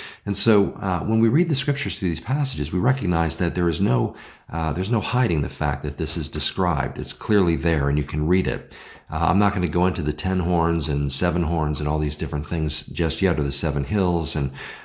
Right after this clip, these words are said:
uh, that. When sometime we'll go through the book of Daniel and connect it with Revelation, and we'll go ahead and explain those things in greater detail. But today I just want to take for granted that as you read those things, you will see that we're talking about literal governance that takes place,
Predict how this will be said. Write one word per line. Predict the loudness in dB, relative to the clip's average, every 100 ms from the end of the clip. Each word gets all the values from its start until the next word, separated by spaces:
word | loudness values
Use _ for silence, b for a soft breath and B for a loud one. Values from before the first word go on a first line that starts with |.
| B
uh, | -2 0
that. | 4 4 4
When | 2 0
sometime | 0 0 2 2
we'll | 2
go | 2 0
through | 0 0
the | 0
book | 0 -2
of | -4
Daniel | -4 -2 -2 -4
and | -6
connect | -2 -2 -2
it |
with | -4 -2
Revelation, | -2 0 -2 0 0 0 -2 -8
and | -6 -2
we'll | 0
go | 0 0
ahead | 2 0
and | -2
explain | -4 -4 0 0 0
those | 0
things | 0 -2 -2
in | -2
greater | -2 -2 -2
detail. | -4 -4 0 2 0 B B B B B
But | -8
today | -2 2 4
I | 4
just | 2 0
want | 0
to | 0
take | -2 -2
for | -2
granted | -2 0 0 0 -2 -4 -4
that | -4
as | -2 -2 0
you | 0
read | 2 2 2
those | 0 -2
things, | -2 -2 -2 -2
you | -2
will | -2
see | 0 2
that | 4 2
we're | -2
talking | -2 -2 0 0
about | 0 0 0
literal | 0 2 0
governance | 0 0 2 0 0 -2
that | -4 -2
takes | -4 -4
place, | -2 0 2 0 -2